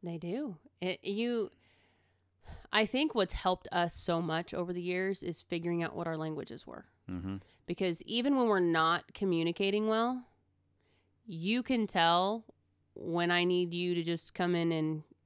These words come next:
Speaker 1: wrap your arms around me from behind and just hold on to me for a second and let me take a breather. You can tell when, um, you know, maybe today's a really good day to bring flowers home just because.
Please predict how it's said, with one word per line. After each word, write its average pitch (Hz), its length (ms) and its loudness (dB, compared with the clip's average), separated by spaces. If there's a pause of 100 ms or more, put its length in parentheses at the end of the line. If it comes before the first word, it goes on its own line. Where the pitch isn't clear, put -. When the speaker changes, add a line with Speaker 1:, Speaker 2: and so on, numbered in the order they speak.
(440)
Speaker 1:
wrap 170 240 0
your 170 100 2
arms 170 260 4
around 165 240 2
me 165 100 2
from 170 200 -2
behind 165 400 0
and 160 120 -2
just 156 140 -6
hold 175 200 2
on 175 140 2
to 170 60 0
me 160 120 -2
for 165 160 -6
a 160 60 -6
second - 380 -6
and 160 120 -4
let 165 140 -4
me 165 100 -2
take 165 220 -6
a 170 40 -8
breather. 165 380 0 (560)
You 185 260 0
can 175 280 0
tell 180 440 4
when, 165 520 -2 (380)
um, 160 500 -2 (100)
you 170 140 -2
know, 160 240 -4 (480)
maybe 175 340 2
today's 180 280 2
a 170 60 0
really 170 240 2
good 170 160 -2
day 175 180 2
to 160 80 -2
bring 165 180 0
flowers 170 460 2
home 165 300 -2 (160)
just 175 320 0
because. 160 520 -2